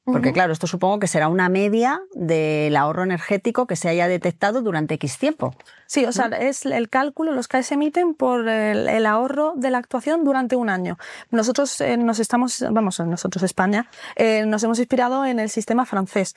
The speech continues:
Speaker 2: Y en el sistema francés sí es cierto que ellos calculan el ahorro por quince, por toda la vida útil de la, de la instalación, pero en España no.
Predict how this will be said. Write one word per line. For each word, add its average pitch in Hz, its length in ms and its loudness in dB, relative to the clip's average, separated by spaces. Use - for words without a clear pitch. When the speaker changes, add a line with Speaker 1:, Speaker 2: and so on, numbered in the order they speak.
Speaker 2:
Y 226 80 0
en 214 60 2
el 208 60 0
sistema 226 280 0
francés 269 360 0
sí 247 100 -4
es 247 100 -4
cierto 262 340 -2
que 240 120 -2
ellos 247 240 0
calculan 226 420 0
el 202 80 2
ahorro 254 300 2
por 247 160 -2
quince, 233 340 -4
por 220 320 2
toda 254 200 2
la 247 40 2
vida 254 220 0
útil 302 400 0
de 233 220 2
la, 196 500 -2
de 208 100 2
la 196 80 0
instalación, 190 540 -2
pero 220 300 4
en 214 100 0
España 208 340 0
no. 175 200 -4